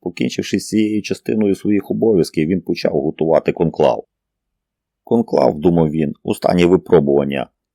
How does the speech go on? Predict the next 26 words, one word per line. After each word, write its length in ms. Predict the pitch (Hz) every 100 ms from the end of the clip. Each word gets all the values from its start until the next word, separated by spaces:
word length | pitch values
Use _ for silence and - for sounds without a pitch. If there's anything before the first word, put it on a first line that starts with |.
| _
одна 360 | 104 95 -
з 40 | 98
найдавніших 600 | 95 80 92 104 - 82
традицій 480 | - 80 90 80 80
християнства. 800 | 85 82 85 80 65 - 62 - _ _ _ _
Нині, 280 | - 127 107
коли 280 | - 110 107
результат 440 | 107 104 104 104
конклаву 480 | - 107 - 107 92
зазвичай 520 | 92 92 98 - 101
відомий 400 | 95 95 98 98
заздалегідь, 680 | 90 90 101 101 101 120 -
цей 180 | - 90
ритуал 440 | 92 - - -
критикують 680 | - 85 - 85 98 90 82
як 100 | 73
застарілий. 720 | 80 - 87 82 73 67 - _ _ _ _
Кажуть, 400 | - - - -
що 140 | - 98
він 160 | 98
більше 300 | 95 113 92
нагадує 460 | 90 87 85 85 85
фарс, 420 | - 87 67 -
аніж 240 | 85 76
справжні 420 | - - 71 71 78
вибори. 500 | 78 69 71 67